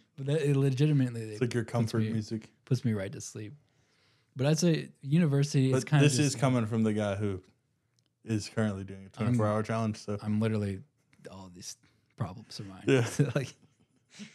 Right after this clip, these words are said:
Speaker 1: no, I mean, sometimes you do have to do the twenty-four hour challenge. You gotta, if
Speaker 2: Yeah,
Speaker 1: your sleep is
Speaker 2: honestly,
Speaker 1: that
Speaker 2: he might
Speaker 1: bad
Speaker 2: benefit from a twenty-four hour challenge.
Speaker 1: Yeah.
Speaker 2: To just work twenty-four hours straight,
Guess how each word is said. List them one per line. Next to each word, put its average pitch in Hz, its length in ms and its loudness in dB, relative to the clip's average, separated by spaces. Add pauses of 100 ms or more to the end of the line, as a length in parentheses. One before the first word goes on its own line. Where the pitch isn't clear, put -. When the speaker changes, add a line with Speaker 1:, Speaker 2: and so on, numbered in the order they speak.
(440)
Speaker 1:
no, 143 220 4
I 143 60 2
mean, 147 160 4
sometimes 147 520 2
you 139 80 -4
do 135 160 -4
have 139 140 -8
to - 60 -8
do 131 160 -4
the 131 80 -6
twenty-four 127 380 -4
hour 127 100 0
challenge. 127 400 -6
You 107 140 -10
gotta, 104 140 -10
if 113 60 -12 (880)
Speaker 2:
Yeah, 139 120 -2
Speaker 1:
your 196 60 4
sleep - 20 0
is - 120 2
Speaker 2:
honestly, 180 280 6
Speaker 1:
that - 80 6
Speaker 2:
he 196 60 8
might 240 220 6
Speaker 1:
bad 110 80 2
Speaker 2:
benefit 147 400 2
from 151 300 2
a 113 100 -2
twenty-four 117 360 0
hour 107 160 0
challenge. 107 540 -4 (300)
Speaker 1:
Yeah. 120 240 4
Speaker 2:
To 139 80 0
just 131 240 0
work 123 420 2
twenty-four 135 440 2
hours 117 280 4
straight, 123 480 -4